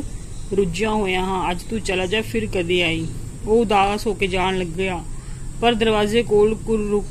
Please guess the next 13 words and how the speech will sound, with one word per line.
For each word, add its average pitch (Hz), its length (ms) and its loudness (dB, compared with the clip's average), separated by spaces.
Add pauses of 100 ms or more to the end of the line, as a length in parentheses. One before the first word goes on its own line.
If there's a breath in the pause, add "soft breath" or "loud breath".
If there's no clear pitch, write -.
ਕੇ 214 120 6
ਕੁਝ 208 240 -4
ਝਿਜਕਦਾ 214 920 0
ਜਿਹਾ 196 320 0
ਬੋਲਿਆ, 185 400 0
"ਕੀ 220 220 -2
ਮੈਂ 208 200 0
ਜ਼ਰਾ 196 240 0
ਬੱਚੀ 185 340 -6
ਨੂੰ 208 140 -2
ਨਹੀਂ 190 200 0
ਦੇਖ 190 240 0
ਸਕਦਾ?" 208 420 -6